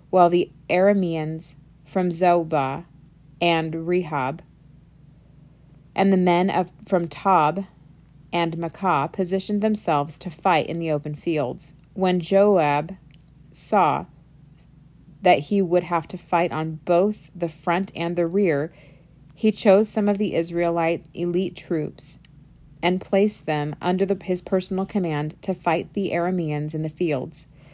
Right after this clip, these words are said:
He left the rest of the army under the command of his brother Abish-, Abishai,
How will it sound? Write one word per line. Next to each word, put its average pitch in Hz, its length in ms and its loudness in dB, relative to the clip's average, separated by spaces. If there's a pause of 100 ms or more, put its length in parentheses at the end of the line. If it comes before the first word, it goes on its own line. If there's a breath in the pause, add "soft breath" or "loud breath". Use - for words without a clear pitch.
(120)
He 202 160 2
left 190 240 6
the 226 120 2
rest 185 280 0
of 202 80 -4
the 214 140 0
army 175 340 -2
under 180 180 -2
the 196 120 -4
command 165 420 -2
of 160 80 -4
his 170 160 -4
brother 160 560 0 (260 soft breath)
Abish-, 165 360 -4 (160)
Abishai, 160 640 -2